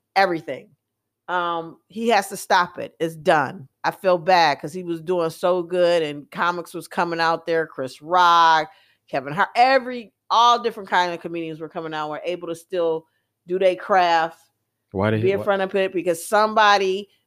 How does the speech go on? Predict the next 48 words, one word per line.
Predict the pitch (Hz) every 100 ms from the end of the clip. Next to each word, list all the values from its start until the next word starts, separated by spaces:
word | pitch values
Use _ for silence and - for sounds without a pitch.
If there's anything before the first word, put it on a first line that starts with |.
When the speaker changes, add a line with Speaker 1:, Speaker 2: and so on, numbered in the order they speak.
| _
Speaker 1:
one | 147 165 202
of | 240
them | 262
people, | 269 294 240 233 226 254 _ _ _ _ _ _ 175
um, | 175 175
caught | 175 208 196 -
the |
covid. | 220 220 185 156 143 - _ _ _ -
And | 165
so | 165
now | 151 165 165
Dave | 160 165 170 165
gotta | 156 156
shut | 147 165 151
it | 135
down. | 139 104
Speaker 2:
How | - 113
can | 113
they | 107
prove | 98 110 113 107 98 92
that | 92
they | 92 92
got | 92 92
it | 87
there? | 95 90 82 _ _ _ _ _ _ _ _ _
Speaker 1:
I | 262
don't | 370
know |
if | 349
they | 269
got | 226 311
it | 302
there, | 233
but | 214 226 220 - - - 165
th-, | 180
they're | 185 190 233
one | 220 247
of | 226
the |
people | 190 254 233 220
that's | 180
part | 180 220 196
of | 190
his | 185
stuff. | 160 262 254 185
So | 196
they're, | 185 190 180 170
Speaker 2:
Hmm. | 85